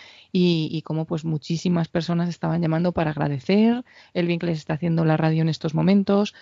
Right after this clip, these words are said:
eh, cómo se están, pues, acercando más a Dios, cómo están viviendo la situación, pues, a lo penosa que es y lo dificultosa también, pero,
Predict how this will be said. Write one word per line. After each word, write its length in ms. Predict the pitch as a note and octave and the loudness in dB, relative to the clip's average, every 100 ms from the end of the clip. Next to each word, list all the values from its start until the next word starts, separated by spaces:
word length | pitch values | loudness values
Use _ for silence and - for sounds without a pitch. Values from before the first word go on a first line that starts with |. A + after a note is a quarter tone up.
| - - - | -20 -20 -2
eh, 240 | E3 D#3+ | 2 2
cómo 220 | - F3 D#3 | 0 0 -2
se 80 | |
están, 400 | D3+ D#3+ D#3 D#3 D3 | -4 -4 -2 -2 0
pues, 240 | D#3 - | -2 -2
acercando 720 | D#3 D#3 - D#3 D3 D3 C#3+ - _ _ _ - | -6 -4 -4 -2 0 0 -2 -8 _ _ _ 0
más 240 | F#3 D#3+ | 2 2
a 60 | D#3 | 2
Dios, 220 | F3+ G3 | 2 2
cómo 160 | F#3+ F3 | 2 -2
están 200 | - E3 | 0 -2
viviendo 320 | E3 D#3+ D#3+ | 0 0 0
la 100 | D3+ | 0
situación, 480 | - D#3+ D#3 F3+ F3 | -2 -4 -2 -2 -2
pues, 160 | D3+ | -2
a 340 | D3 D3+ D3+ D#3 | -4 -2 -2 -4
lo 320 | D3+ D3+ D3 | -4 -6 -4
penosa 360 | D#3 D#3 D#3 D#3 | -2 -2 -2 -2
que 220 | E3 F#3+ | 0 0
es 100 | F3 | 0
y 100 | E3 | -2
lo 200 | D#3 D#3 | -2 -2
dificultosa 540 | D#3 D#3+ E3 E3+ F3+ | -2 -2 0 0 0
también, 300 | F3 F3+ G#3 | 0 2 2
pero, 260 | G#3+ E3+ | 2 2